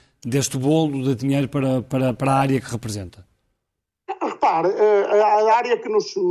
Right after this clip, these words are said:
Speaker 2: mais tocou aqui, eh, foi a área das florestas, onde vão ser, eh, dizem, seiscentos e sessenta e cinco milhões de euros. Eh, como sabe, as florestas aqui tiveram um pouco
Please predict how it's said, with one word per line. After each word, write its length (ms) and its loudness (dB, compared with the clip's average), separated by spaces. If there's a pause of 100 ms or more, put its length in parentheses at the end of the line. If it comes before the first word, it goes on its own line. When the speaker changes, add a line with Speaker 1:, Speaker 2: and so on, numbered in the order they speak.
(120)
Speaker 2:
mais 320 2
tocou 380 2
aqui, 640 -6
eh, 440 2 (160)
foi 300 6
a 60 4
área 300 4
das 160 0
florestas, 640 0
onde 460 2 (320)
vão 160 4
ser, 340 2
eh, 340 4 (1160)
dizem, 680 4 (280)
seiscentos 540 2
e 100 4
sessenta 380 0
e 80 4
cinco 340 0
milhões 340 4
de 140 0
euros. 480 2 (880)
Eh, 240 6
como 220 0
sabe, 480 4 (360)
as 80 0
florestas 520 2
aqui 280 0
tiveram 380 2
um 140 6
pouco 260 -2